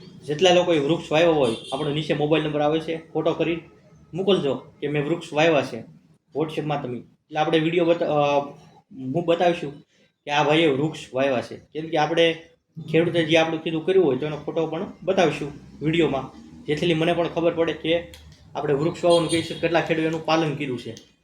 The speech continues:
વીડિયો જોવાવાળા ત્રણસો લોકો હોય, તેમાંથી કેટલા લોકોએ પાલન કર્યું એ પણ આપણને ખબર પડે,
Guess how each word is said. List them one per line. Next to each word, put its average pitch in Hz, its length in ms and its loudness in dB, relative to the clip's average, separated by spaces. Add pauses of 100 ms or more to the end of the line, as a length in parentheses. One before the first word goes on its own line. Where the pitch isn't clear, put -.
(160)
વીડિયો 156 240 0
જોવાવાળા 165 320 4
ત્રણસો 170 360 -2
લોકો 160 240 -2
હોય, 160 200 4
તેમાંથી 147 400 -8
કેટલા 170 260 -2
લોકોએ 156 240 -2
પાલન 156 280 -2
કર્યું 156 160 -6
એ 160 40 -4
પણ 156 160 -8
આપણને 160 260 -8
ખબર 160 300 -6
પડે, 117 180 -10